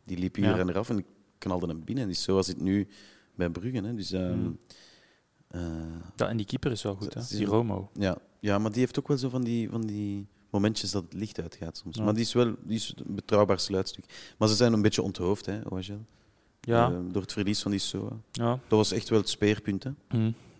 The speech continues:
Speaker 2: Wat aan mij vooral opviel toen ik naar die samenvatting zat te kijken, was dat veld daar. Man,
Speaker 1: Ja,
Speaker 2: wat een,
Speaker 1: lekker, hè?
Speaker 2: wat een biljartlaken.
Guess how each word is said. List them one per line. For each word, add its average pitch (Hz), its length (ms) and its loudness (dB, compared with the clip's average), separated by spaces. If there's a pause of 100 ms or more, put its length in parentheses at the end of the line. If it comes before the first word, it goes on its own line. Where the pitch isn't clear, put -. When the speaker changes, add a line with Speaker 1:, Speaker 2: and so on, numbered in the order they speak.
Speaker 2:
Wat - 180 0
aan 107 80 2
mij 107 180 2
vooral 110 240 -2
opviel 107 500 -4
toen 107 180 -8
ik 101 60 -6
naar 101 120 -4
die 98 100 -8
samenvatting 98 560 -6
zat 98 120 -10
te - 100 -20
kijken, 107 320 -10
was 101 240 -12
dat - 160 -10
veld 101 400 -4
daar. - 280 -12 (140)
Man, 98 400 -8 (380)
Speaker 1:
Ja, - 180 -6
Speaker 2:
wat 113 120 0
een, 110 180 -2
Speaker 1:
lekker, 107 240 2
hè? 123 80 -6 (260)
Speaker 2:
wat 110 120 0
een 113 120 0
biljartlaken. 101 840 -2